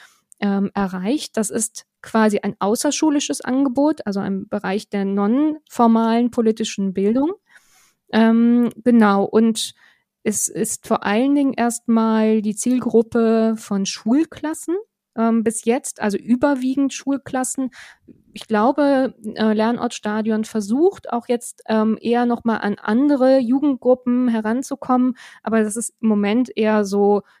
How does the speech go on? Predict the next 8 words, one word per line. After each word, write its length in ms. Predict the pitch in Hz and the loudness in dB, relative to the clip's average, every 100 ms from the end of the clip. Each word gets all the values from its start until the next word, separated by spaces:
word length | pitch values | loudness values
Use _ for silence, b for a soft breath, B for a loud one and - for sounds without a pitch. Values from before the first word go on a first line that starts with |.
| _ | _
eine, 320 | 214 202 202 - | -6 -2 -4 -4
ich 140 | - | -4
würd 100 | 233 | 0
mal 140 | 254 | 0
sagen, 260 | 208 202 202 | 0 -2 -2
Kurzzeitpädagogik 1200 | - 339 - 240 - 233 214 208 214 208 208 - | -2 -4 -2 -4 -4 -2 -2 0 0 0 -4 -8
mit 140 | 202 | -10
Schulklassen. 840 | - 320 330 - 240 240 247 247 | -2 0 0 -2 -6 -4 -2 -2